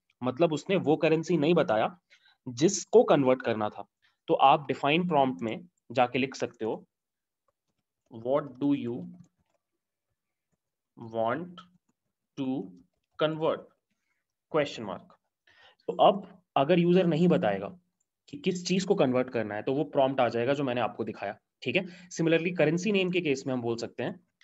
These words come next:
"To what currency do you want to convert?" question mark,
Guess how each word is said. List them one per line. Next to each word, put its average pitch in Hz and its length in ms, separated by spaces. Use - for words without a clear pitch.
"To 175 80
what 127 460
currency 147 560
do 135 140
you 160 100
want 127 420
to 131 200
convert?" 123 400
question 127 320
mark, 107 140